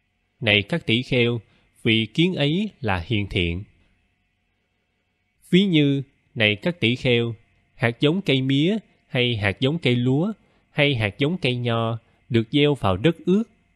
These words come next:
phàm vị gì nó lấy lên từ đất, phàm vị gì nó lấy lên từ nước, tất cả vị ấy đều đưa đến tánh ngon, tánh ngọt, tánh thuần chất của nó. Vì sao? Này các tỷ kheo, vì hạt giống là hiền thiện.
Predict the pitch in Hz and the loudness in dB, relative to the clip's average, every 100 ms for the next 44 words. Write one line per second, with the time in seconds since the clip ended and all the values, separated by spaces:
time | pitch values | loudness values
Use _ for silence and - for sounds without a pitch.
0 | _ _ - - 123 117 113 120 120 113 | _ _ -20 -2 0 0 0 0 0 0
1 | 107 107 110 156 147 160 180 131 123 - | 0 0 -2 -2 -2 -2 0 -2 -2 -4
2 | 92 117 196 - _ _ _ _ - 120 | -4 -2 -4 -6 _ _ _ _ -6 -2
3 | 110 110 117 113 110 104 104 147 143 156 | -2 0 -2 0 0 0 0 -4 -2 -2
4 | 175 131 120 104 85 107 180 220 _ _ | -2 -4 -2 -4 -2 0 0 0 _ _
5 | _ _ _ 220 220 113 135 113 110 127 | _ _ _ -4 0 -2 0 -2 -2 -2
6 | 170 202 107 104 107 131 135 131 175 - | -2 -2 0 0 0 0 0 -2 -4 -4
7 | 135 170 135 123 120 113 - 143 165 101 | -4 -2 -4 -4 -6 -10 -8 -6 -2 -2
8 | 82 - _ _ - 170 185 104 90 - | -2 -6 _ _ -4 -2 0 -2 -2 -4
9 | 185 - 104 107 104 180 - _ _ _ | -4 -2 -2 -2 -4 -6 -12 _ _ _
10 | _ _ _ _ 120 117 - 131 131 131 | _ _ _ _ 0 0 0 -2 -2 -4
11 | - _ _ _ _ _ _ _ - 101 | -10 _ _ _ _ _ _ _ -4 0
12 | 98 - 165 - 113 - 117 110 107 _ | 0 0 -2 -2 -2 0 0 0 -4 _
13 | _ _ _ 135 123 110 110 139 135 202 | _ _ _ -2 0 0 -2 -2 -2 -2
14 | 143 101 92 104 95 - 87 85 | -2 -2 -2 -4 -2 -4 -4 -4